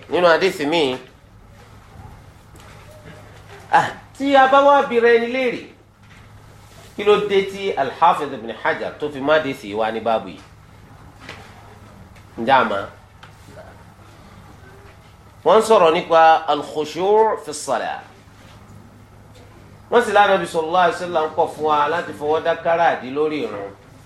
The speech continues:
Eléyìí túmọ̀ sí wípé a lè máa kírun fọwọ́ dá káràdí kí khushu' kó bẹ fún wa lórí ìrun.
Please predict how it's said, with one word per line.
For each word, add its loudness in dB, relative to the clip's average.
Eléyìí 0
túmọ̀ -2
sí -10
wípé -8
a 2
lè -8
máa -4
kírun -2
fọwọ́ 0
dá -2
káràdí 0
kí -2
khushu' 2
kó 2
bẹ -2
fún -6
wa 2
lórí -6
ìrun. -18